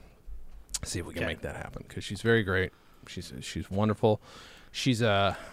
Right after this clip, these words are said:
Speaker 1: the other cats, w-, we, you know, we've talked about them in various, you know, one of them's a party planner. The other one runs a sushi restaurant. There's, there's a lot of
Speaker 2: Like they
Speaker 1: things.
Speaker 2: do.
Speaker 1: Yeah.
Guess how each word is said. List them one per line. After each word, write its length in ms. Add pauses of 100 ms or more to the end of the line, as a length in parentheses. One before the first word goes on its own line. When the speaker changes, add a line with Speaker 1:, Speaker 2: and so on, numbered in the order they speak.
(160)
Speaker 1:
the 160
other 160
cats, 320
w-, 340
we, 560
you 160
know, 200
we've 240
talked 260
about 280
them 280
in 100
various, 280
you 220
know, 200 (380)
one 160
of 60
them's 220
a 40
party 320
planner. 560 (240)
The 80
other 100
one 120
runs 180
a 40
sushi 380
restaurant. 560 (200)
There's, 240
there's 280
a 60
lot 200
of 60
Speaker 2:
Like 120
they 80
Speaker 1:
things. 100
Speaker 2:
do. 100
Speaker 1:
Yeah. 160